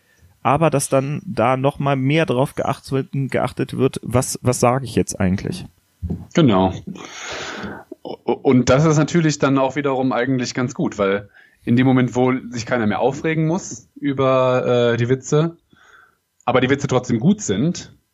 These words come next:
Speaker 2: haben ja alle gewonnen, so ungefähr, ne? Also, und es ist ja auch immer,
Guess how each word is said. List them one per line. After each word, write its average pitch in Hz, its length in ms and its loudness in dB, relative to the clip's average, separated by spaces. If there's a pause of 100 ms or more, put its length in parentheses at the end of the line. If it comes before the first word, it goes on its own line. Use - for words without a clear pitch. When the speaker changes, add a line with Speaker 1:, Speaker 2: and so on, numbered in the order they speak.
(100)
Speaker 2:
haben 123 140 2
ja 120 100 4
alle 123 180 2
gewonnen, 92 360 -4
so 92 80 -6
ungefähr, 87 440 -8
ne? 117 220 -4
Also, 101 500 -2 (1080)
und 139 120 4
es 139 120 0
ist 180 120 -2
ja 175 100 4
auch 143 200 2
immer, 196 560 2